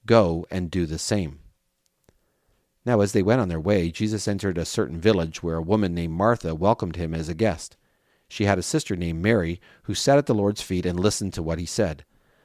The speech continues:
But Martha was distracted with all the preparations she had to make, so she came up to Jesus and said, "Lord, don't you care that my sister has left me to do all the work alone?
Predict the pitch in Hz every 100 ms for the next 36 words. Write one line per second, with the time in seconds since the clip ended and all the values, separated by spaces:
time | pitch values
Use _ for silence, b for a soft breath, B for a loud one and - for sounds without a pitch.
0 | _ 95 92 131 156 90 85 - 85 -
1 | 147 - 82 82 98 95 - 107 - 98
2 | 120 92 82 - 82 82 - 82 92 -
3 | b b - 131 - 135 180 190 156 -
4 | 90 117 120 87 92 87 95 90 b b
5 | b b - 143 113 104 b b 139 165
6 | 220 165 - - 95 113 127 87 - 120
7 | 110 98 82 82 104 - 110 85 92 -
8 | 95 117 82 95 - 76 76 98 143